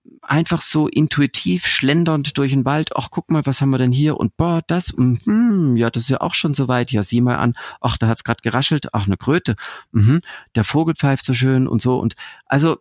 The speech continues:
so gehe ich da so durch und "Guck mal, der Baum ist toll." Und ja, also da gehe ich so mit allen Sinnen durch. Dann bewege ich mich, ich bück mich, ich streck mich mal oder ich muss mich mal bücken. Also ich hab auch Übungen drin, die kann ich manchmal auch so ein bisschen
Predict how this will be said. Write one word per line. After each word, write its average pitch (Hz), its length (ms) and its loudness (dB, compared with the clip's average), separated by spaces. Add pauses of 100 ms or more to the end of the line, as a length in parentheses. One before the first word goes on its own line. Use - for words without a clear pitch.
so 175 240 2
gehe 175 120 2
ich 160 60 0
da 160 140 2
so 147 120 0
durch 170 400 0
und 107 120 0
"Guck - 200 -2
mal, 98 120 2
der 120 200 0
Baum 117 280 2
ist - 160 -4
toll." 110 260 2
Und 101 200 -2 (360)
ja, - 220 0
also 139 240 0 (160)
da 135 100 0
gehe 147 160 0
ich 147 140 0
so 143 120 0
mit 127 140 2
allen 117 240 4
Sinnen 107 300 4
durch. 165 340 0 (720)
Dann 123 180 2
bewege 110 360 2
ich 180 140 0
mich, 233 340 0
ich - 200 -2
bück - 260 -2
mich, 202 260 0
ich - 120 0
streck - 340 -2
mich 190 160 -4
mal 160 400 2
oder 123 180 -2
ich - 140 -2
muss 131 180 0
mich 123 100 4
mal 110 100 2
bücken. 190 400 0 (400)
Also 127 160 2
ich 131 120 0
hab - 140 -2
auch - 220 -4 (100)
Übungen 180 400 2
drin, 143 580 -2
die 135 60 0
kann 135 240 2
ich 139 140 -2
manchmal 139 320 0
auch 123 120 -2
so 127 220 0
ein 120 80 0
bisschen 127 240 0